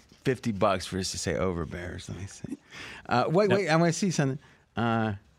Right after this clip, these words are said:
Speaker 1: ah.
Speaker 2: Now, real quickly, the optimism for the Packers, and I'm stealing your thunder, obviously.
Speaker 1: No, no, no,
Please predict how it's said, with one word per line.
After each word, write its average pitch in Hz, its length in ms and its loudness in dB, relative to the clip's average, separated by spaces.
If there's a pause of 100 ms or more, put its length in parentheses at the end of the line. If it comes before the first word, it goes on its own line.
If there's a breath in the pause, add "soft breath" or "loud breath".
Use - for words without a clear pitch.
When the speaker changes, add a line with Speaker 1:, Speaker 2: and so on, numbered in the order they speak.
(920)
Speaker 1:
ah. 127 840 6
Speaker 2:
Now, 143 80 10
real 160 240 6
quickly, 165 300 4
the 135 120 8
optimism 156 540 6
for 139 100 2
the 123 80 4
Packers, 147 440 6
and 196 60 10
I'm 190 100 6
stealing 131 340 6
your 110 80 2
thunder, 113 340 4
obviously. 139 400 6
Speaker 1:
No, 403 180 4
no, 370 200 4
no, 370 120 4